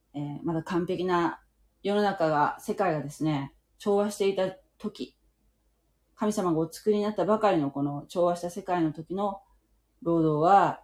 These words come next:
えー、喜びに溢れてたんですね。だから労働っていうのは、そもそも元々は楽しいものなんですよ。元々はね。そしてこのね、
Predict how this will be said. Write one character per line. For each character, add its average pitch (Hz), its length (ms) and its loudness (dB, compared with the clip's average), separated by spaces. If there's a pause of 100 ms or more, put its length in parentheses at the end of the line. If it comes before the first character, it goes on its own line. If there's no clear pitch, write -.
(580)
え 156 40 -10 (1040)
ー、 170 200 0
喜 185 100 0
び 185 100 0
に 175 80 2
溢 160 200 0
れ 160 80 -2
て 156 100 -12
た 131 120 -8
ん - 40 -10
で 123 60 -14
す - 120 -12
ね。 302 240 0 (240)
だ 240 120 6
か 214 60 4
ら 190 60 6
労 294 200 10
働 349 180 8
っ 349 40 -8
て 330 60 4
い 320 60 8
う 277 40 8
の 214 80 6
は、 160 360 2
そ - 180 2
も 285 120 8
そ 254 100 2
も 208 160 4
元 175 240 2
々 277 260 6
は 277 360 6 (600)
楽 254 180 8
し 392 120 4
い 349 60 8
も 196 100 6
の 196 80 4
な 226 140 6
ん 156 60 2
で 127 40 -4
す - 160 -10
よ。 - 60 -16 (480)
元 143 180 -4
々 151 220 -4
は 165 40 2
ね。 269 240 -2 (3000)
そ 175 60 -12
し - 100 -10
て 180 160 4
こ 160 120 0
の 160 80 2
ね、 262 400 4